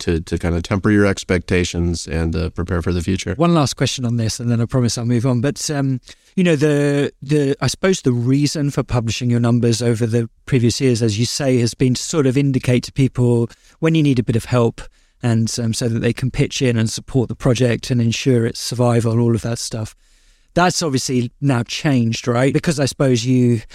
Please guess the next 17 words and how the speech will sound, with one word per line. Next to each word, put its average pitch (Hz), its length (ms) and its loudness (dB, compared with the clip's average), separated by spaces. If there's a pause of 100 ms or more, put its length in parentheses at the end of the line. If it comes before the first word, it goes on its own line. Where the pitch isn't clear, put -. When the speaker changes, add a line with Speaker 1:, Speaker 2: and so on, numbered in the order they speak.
(120)
Speaker 2:
<laughs> - 240 -8
people 160 300 2
would 127 120 4
assume 123 420 2
that 120 140 -4
you're 123 220 0
now 117 220 0
fine 120 600 0
to 139 160 -2
run 123 200 2
the 117 80 0
game 120 200 2
forever. 117 520 0
D-, 208 180 2
are 185 60 4
you 202 180 4
worried 175 320 2